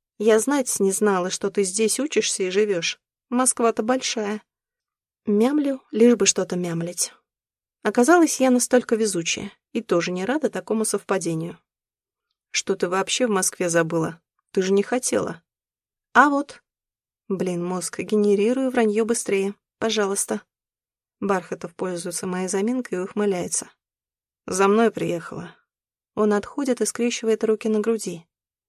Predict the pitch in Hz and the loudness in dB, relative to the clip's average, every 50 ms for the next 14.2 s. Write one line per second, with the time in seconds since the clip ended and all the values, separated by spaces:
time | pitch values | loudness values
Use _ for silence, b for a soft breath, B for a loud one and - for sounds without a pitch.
0 | _ _ _ - - 214 214 214 214 - 269 254 247 202 185 180 180 170 170 175 | _ _ _ -2 0 2 2 2 2 0 -2 0 0 0 2 0 -2 0 0 0
1 | 170 170 - 165 175 180 175 175 165 160 165 175 - _ _ _ _ _ - - | 0 0 -2 -2 0 0 2 2 0 0 -2 -6 -10 _ _ _ _ _ -6 -4
2 | 202 214 - - 302 - 302 294 294 285 - - - - - 165 160 160 165 - | -2 -2 0 -2 0 0 0 0 0 -2 0 -2 -2 -4 -4 -8 -6 -8 -8 -10
3 | - _ _ - - - - 196 185 190 190 208 226 226 - 214 208 - - - | -14 _ _ -16 -12 -6 -4 -2 -2 0 2 4 2 4 2 0 -2 -4 -6 -4
4 | 202 214 214 214 214 214 214 214 214 208 220 214 214 208 - 214 - - 226 220 | 0 2 2 2 2 2 2 2 2 2 2 0 0 0 -2 -4 -2 -2 -2 -2
5 | - - 233 226 - 226 226 226 - - 294 - - 156 - - _ _ _ _ | 0 -2 -2 -2 -2 -4 -4 -4 -2 -4 -4 -2 -4 -6 -6 -8 _ _ _ _
6 | _ _ _ _ _ _ _ _ _ _ _ - 208 214 208 208 208 202 202 208 | _ _ _ _ _ _ _ _ _ _ _ -2 0 0 2 2 2 2 0 0
7 | 196 214 208 202 196 196 196 196 202 196 - - - 190 190 190 - - - 202 | 0 0 0 0 2 2 2 2 0 0 -2 -6 -6 -4 -4 -4 -6 -6 -6 -6
8 | - - 254 247 - - 185 196 196 202 202 214 208 - - 220 214 202 214 220 | -4 -4 -6 -6 -4 -6 -2 -2 -2 -2 -2 -4 -4 -2 -2 -2 -2 0 0 0
9 | 233 233 214 185 165 185 190 196 - - _ _ _ _ _ - 214 208 226 220 | 0 0 0 -2 -4 -6 -8 -10 -10 -12 _ _ _ _ _ -10 -2 0 2 2
10 | 208 190 185 180 180 190 196 196 196 214 208 196 180 170 170 175 165 _ _ _ | 2 2 0 -2 -4 -2 -2 0 0 0 -2 -2 -2 -2 -4 -6 -6 _ _ _
11 | _ _ _ _ _ _ _ _ - - 226 233 220 240 247 240 - 240 233 - | _ _ _ _ _ _ _ _ 0 2 2 2 4 2 0 0 0 -4 -2 -2
12 | 220 180 - - - 175 165 _ _ _ _ _ _ _ - 196 190 202 202 202 | -2 -2 -2 -4 -6 -6 -12 _ _ _ _ _ _ _ -2 2 4 4 6 6
13 | 202 208 208 202 208 214 202 202 196 190 202 196 196 185 180 196 180 165 165 165 | 6 4 4 4 4 2 2 0 0 2 2 2 2 2 2 0 0 0 -2 -4
14 | - - - 180 | -8 -10 -14 -16